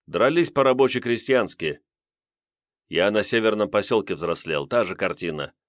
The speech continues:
А потом, как притащили фильмы про Брюса Ли, самоздатовские книжки начали печатать,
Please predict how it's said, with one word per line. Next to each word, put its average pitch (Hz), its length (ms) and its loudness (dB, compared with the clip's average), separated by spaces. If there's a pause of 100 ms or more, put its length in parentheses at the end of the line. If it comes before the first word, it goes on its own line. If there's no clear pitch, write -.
(160)
А 78 140 -2
потом, 127 420 0
как 117 240 -2
притащили 110 720 -2
фильмы 104 360 -2
про 98 180 0
Брюса 95 360 0
Ли, 87 300 -4 (180)
самоздатовские 113 840 0
книжки 107 380 -4
начали 98 360 -2
печатать, 87 600 -4